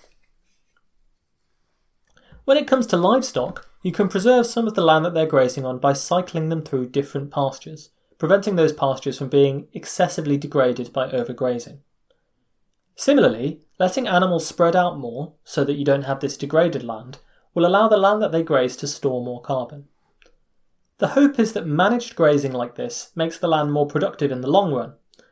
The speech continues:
and thus allows you to, eventually, raise more animals before the land is totally depleted, resulting in more long-term profits. Of course, you can see the issue here. There's a reason that you don't buy four fields and leave three of them empty and have only one of them with cows in,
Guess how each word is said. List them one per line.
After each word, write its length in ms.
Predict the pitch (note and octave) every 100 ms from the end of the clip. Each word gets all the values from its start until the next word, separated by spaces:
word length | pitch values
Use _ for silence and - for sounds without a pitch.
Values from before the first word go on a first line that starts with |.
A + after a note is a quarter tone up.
| _
and 160 | C#3+ C#3
thus 180 | F#3+ F#3
allows 360 | D3+ C#3+ C#3
you 80 | C#3
to, 380 | C#3 B2+ A#2+ - _
eventually, 800 | C#3+ C3 B2+ - - - D#3+ - _ _
raise 240 | C#3+ C#3 C#3+
more 160 | C#3+
animals 360 | F3 C3+ B2 B2
before 280 | C#3 C#3+ C3
the 60 |
land 220 | B2+ B2+
is 120 | B2 -
totally 340 | E3 D3+ C3+
depleted, 540 | B2 - B2 C3 - - _ _
resulting 420 | D#3 D3+ F3 E3+ D#3+
in 100 | D#3
more 220 | C3+ B2+
long-term 420 | B2 A#2+ - A#2+
profits. 540 | B2+ B2 - - - _ _ - _ - - - _ _ - -
Of 80 | -
course, 260 | G3+ F#3+
you 60 | A3
can 120 | A3
see 160 | G#3 G#3
the 140 | D#3+
issue 320 | G3 - A2+
here. 340 | B2 - C#3+ - _ _
There's 200 | D3+ D3
a 40 |
reason 300 | F#3 G#3+ D#3+
that 100 | D#3
you 80 | D3
don't 220 | D3 C#3
buy 220 | C3+ C3
four 300 | B2+ D3 C3+
fields 440 | B2+ C3+ B2 B2 C3+
and 120 | B2
leave 220 | B2 A#2+
three 240 | - C3 B2+
of 80 |
them 100 | A#2+
empty 440 | A#2+ C3 - A2 B2
and 100 | A#2+
have 180 | A#2 A2+
only 280 | A#2 A#2
one 240 | A2 A#2+ A#2
of 80 | A#2
them 180 | A2+
with 160 | A2+ A#2
cows 380 | B2+ A#2 A2+ -
in, 220 | C3 C#3+